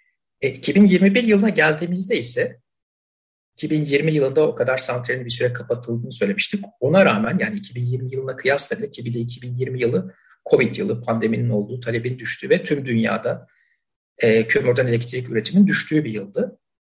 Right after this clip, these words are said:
O yıla kıyasla bile iki bin yirmi bir yılında Türkiye'de elektrik, kömürden elektrik üretiminin düştüğünü görüyoruz. Bunun nedeni bu sefer lignit santralleri değil, lignit santralleri tam tersine bir önceki yılın, e, baz etkisi dolayısıyla orada bir artış var, bir topa-, toparlama var.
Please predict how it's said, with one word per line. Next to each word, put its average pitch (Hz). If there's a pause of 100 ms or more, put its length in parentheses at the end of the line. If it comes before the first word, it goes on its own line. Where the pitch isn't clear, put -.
(240)
O 180
yıla 214
kıyasla 190
bile 143
iki 147
bin 151
yirmi 156
bir 170
yılında 127
Türkiye'de 143
elektrik, 156
kömürden 147
elektrik 117
üretiminin 123
düştüğünü 156
görüyoruz. - (580)
Bunun 226
nedeni 214
bu 196
sefer 185
lignit 190
santralleri 175
değil, 175
lignit 165
santralleri 165 (200)
tam 165
tersine 143
bir 135
önceki 131
yılın, 135 (440)
e, 120
baz 135
etkisi -
dolayısıyla 120
orada 131
bir 135
artış 123
var, 107
bir 113
topa-, -
toparlama 120
var. 190